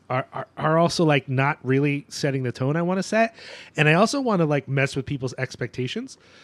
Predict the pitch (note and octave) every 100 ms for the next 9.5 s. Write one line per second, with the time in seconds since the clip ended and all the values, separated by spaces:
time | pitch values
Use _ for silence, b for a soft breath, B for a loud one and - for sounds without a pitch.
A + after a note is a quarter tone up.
0 | b b _ _ - F#3+ F3 F#3 G#3+ A3+
1 | G3+ G3 F#3 D#3+ C#3 - _ _ _ B2+
2 | A#2 C#3+ F#3 - E3+ D3+ - B2 A#2+ C3+
3 | C3+ A2+ - _ _ _ _ _ _ _
4 | _ _ _ _ _ _ D3 D#3 D3 D3
5 | - C3+ C3 - C3+ C#3 D3 D3 D3+ D#3+
6 | E3 - C3+ C#3 A2+ - - B2 B2 B2+
7 | C3 A#2 B2 A#2 G#2 G2 G#2+ A#2 - G#2
8 | G2+ - - A2 G#2+ A2 G2+ G#2+ G#2+ A#2
9 | C#3 C#3+ C#3+ E3+ E3+